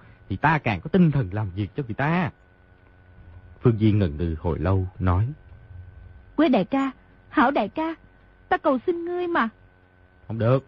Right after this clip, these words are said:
Speaker 1: phải gọi là lão công."
Speaker 2: "Ngươi nói thế không đúng. Sắp tới sư tỷ ta sẽ lấy Lưu sư ca. Lưu sư ca mới là lão công của cô ta. Làm sao cô ta có thể gọi ngươi là lão công được?"
Speaker 1: "Không được. Cô ta lấy Lưu Nhất Chu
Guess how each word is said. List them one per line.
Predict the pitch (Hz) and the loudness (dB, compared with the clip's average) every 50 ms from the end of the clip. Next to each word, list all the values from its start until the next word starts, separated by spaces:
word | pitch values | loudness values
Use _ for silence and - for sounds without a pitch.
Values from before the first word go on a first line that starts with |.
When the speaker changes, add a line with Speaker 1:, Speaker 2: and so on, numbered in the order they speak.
| _ _ _ _ - | _ _ _ _ -6
Speaker 1:
phải | 123 147 | -4 -2
gọi | 139 104 107 | 0 0 2
là | 117 113 | 2 0
lão | 104 98 98 117 170 196 - - | 0 0 0 0 -2 -2 -4 -2
công." | - 165 170 175 127 95 - _ - _ _ _ _ _ _ _ _ - | 0 2 2 2 0 -4 -8 _ -20 _ _ _ _ _ _ _ _ -8
Speaker 2:
"Ngươi | 370 381 | -6 -2
nói | 370 381 453 | -2 -2 -2
thế | - 466 480 494 | -2 -4 -4 -2
không | - 403 370 330 | -4 -4 -2 0
đúng. | 370 392 403 508 571 - - _ _ _ _ _ _ _ - - - | 0 0 0 0 -6 -14 -20 _ _ _ _ _ _ _ -14 -6 -4
Sắp | 440 466 - - | -4 -4 -2 -2
tới | 370 403 480 - - | -2 -2 0 0 -2
sư | 392 359 | -4 -4
tỷ | - - 269 330 | -2 -4 -6 -4
ta | - - 339 330 311 311 - | 0 0 0 0 0 -2 -2
sẽ | 311 | -2
lấy | 285 302 311 403 466 539 | 0 0 0 0 2 2
Lưu | 427 403 392 359 | 2 2 2 0
sư | - 381 - | -2 -6 -4
ca. | - 370 359 370 370 359 _ _ _ _ _ _ _ _ _ - | 0 0 0 0 0 _ _ _ _ _ _ _ _ _ _ -6
Lưu | - 330 415 427 381 - | -2 0 0 2 2 0
sư | 415 - | -4 -2
ca | - 392 381 | 0 0 0
mới | 370 381 440 523 494 | 0 0 -2 0 0
là | 381 | 0
lão | 320 294 277 247 220 | 0 0 0 0 0
công | - - - 381 370 381 | 0 0 -2 -2 -2 -2
của | - 392 | -6 -4
cô | - 415 403 | -2 -2 -4
ta. | - - 359 359 370 370 359 _ _ _ _ _ _ _ - | -2 0 0 0 0 -2 -4 _ _ _ _ _ _ _ -6
Làm | 320 359 349 | -4 -4 -2
sao | 330 427 | -2 -4
cô | 415 403 415 | -2 -2 -2
ta | 403 - 392 | -2 -2 -4
có | 392 - 523 | -2 -4 -6
thể | - - 349 403 - | -2 -2 -4 0 0
gọi | 330 285 277 | 0 0 0
ngươi | 320 381 392 | -2 -2 -2
là | 381 381 339 | -2 -2 -2
lão | 320 311 294 311 427 - - | 0 0 0 0 0 -2 -2
công | - 415 403 403 427 415 | 0 0 0 0 -2 -4
được?" | 359 359 339 349 381 - - - - _ _ _ _ _ _ _ _ _ _ _ - | -2 0 0 0 -2 -4 -8 -20 -20 _ _ _ _ _ _ _ _ _ _ _ -6
Speaker 1:
"Không | - 165 190 | -4 0 2
được. | 165 160 185 208 - _ _ _ _ _ _ _ _ _ _ _ _ - | 2 2 2 0 -4 _ _ _ _ _ _ _ _ _ _ _ _ -4
Cô | - 143 | -4 -2
ta | 139 151 143 143 | 0 2 2 0
lấy | 151 180 | 0 -2
Lưu | 175 156 151 143 | 0 0 0 0
Nhất | 147 202 202 - | 0 -2 -2 0
Chu | 175 160 147 151 | 0 0 0 -2